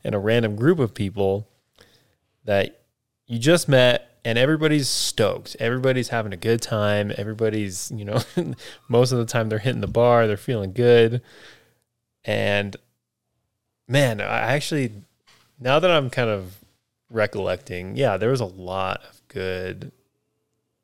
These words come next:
especially destination weddings. Like, I remember shooting a wedding with,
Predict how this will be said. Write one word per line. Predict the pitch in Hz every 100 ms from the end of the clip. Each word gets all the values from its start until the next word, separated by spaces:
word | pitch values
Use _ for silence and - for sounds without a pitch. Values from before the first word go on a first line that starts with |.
| _ _ _ _ -
especially | - 123 - 147
destination | - 92 - - 95 95 87 107 104
weddings. | 107 107 110 117 117 - _ _ _ _ _ _
Like, | 98 90 - 110
I |
remember | 107 107 107 107
shooting | - 107 101
a | 98
wedding | 98 98 98
with, | 98 101